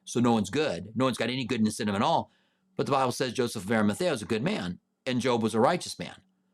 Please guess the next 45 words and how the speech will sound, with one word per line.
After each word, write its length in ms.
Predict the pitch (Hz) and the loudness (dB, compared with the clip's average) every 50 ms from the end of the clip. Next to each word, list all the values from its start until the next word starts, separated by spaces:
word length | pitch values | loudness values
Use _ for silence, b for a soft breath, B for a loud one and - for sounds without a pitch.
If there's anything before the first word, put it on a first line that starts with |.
| _ _ _ _ _ _ _ _ _ _ _ _ _ - | _ _ _ _ _ _ _ _ _ _ _ _ _ -8
And 100 | 110 - | -4 0
so 80 | 160 | 2
you 160 | 147 143 131 | 2 2 2
just 180 | 117 131 - - | 0 -2 -2 0
wanna 180 | 165 147 139 123 | 0 0 0 0
be 180 | - 123 127 | -2 -2 0
able 340 | 135 143 - 120 107 - b b b b _ | 0 2 2 0 0 -2 b b b b _
to 120 | - 131 | 0 2
look 220 | 123 123 135 - | 4 4 2 0
at 100 | 139 - | -2 -4
the 60 | - 107 | -4 -4
Bible 600 | 87 117 110 120 139 143 113 107 107 104 - - _ _ _ _ _ _ _ _ _ _ _ _ - _ | 0 2 2 2 2 2 2 2 2 0 -2 -8 _ _ _ _ _ _ _ _ _ _ _ _ -8 _
according 380 | 123 - - 139 135 127 120 110 | -6 2 4 4 4 4 2 -2
to 100 | - 104 | -4 -4
the 100 | 107 104 | -4 -6
things 340 | - - 139 135 127 117 | -4 -4 0 0 0 0
that 140 | - 117 104 | 0 0 -2
it's 140 | 104 92 - | -2 -2 -4
saying 560 | - - - 131 143 147 120 98 95 98 95 b b b b b b | -8 -6 -6 -6 -4 -4 -4 -4 -4 -6 -8 b b b b b b
and 160 | - 107 107 | -6 -4 -4
see 260 | - - - 156 156 | -4 -4 -4 -2 0
where 120 | 135 127 127 | 0 0 0
you 140 | 123 117 | 0 0
can 140 | 113 - 110 | 0 0 -2
apply 360 | 101 - - - 127 131 143 | -2 -2 0 0 2 2 2
it, 180 | 123 95 95 - B B B B _ _ _ | 0 -2 -4 -6 B B B B _ _ _
even 260 | 151 143 131 135 127 | -2 -2 0 0 2
though 300 | 117 120 113 117 117 - - _ | 2 2 2 2 0 -2 -6 _
in 160 | 131 123 117 | 0 4 4
one 180 | 117 123 156 147 | 4 4 2 0
place 260 | - 135 117 113 - | -2 -2 -2 0 -2
it 100 | - 104 | -2 0
might 340 | 110 113 113 113 110 107 - _ _ _ _ _ _ _ - - 127 | 0 0 0 0 -4 -10 -16 _ _ _ _ _ _ _ -18 -8 -4
be 120 | 117 123 117 | -2 -2 0
talking 300 | - 139 123 117 123 110 | 2 2 2 2 2 2
about 160 | 101 101 95 | 2 2 2
one 140 | 110 143 156 | 2 0 0
thing, 180 | - 110 101 | -2 -2 -2
in 100 | 107 107 | -2 0
another 200 | 107 117 135 127 | 0 0 -2 -2
place 220 | - 107 107 107 - | -2 -2 -4 -2 0
talking 260 | 110 98 95 107 98 | 0 0 0 0 -2
about 320 | 95 90 90 90 98 101 - | 0 0 0 0 0 -2 -4
something 360 | - 117 104 87 - 87 85 | -4 -6 -6 -6 -6 -8 -8
else 280 | - - - - - | -8 -10 -14 -16 -16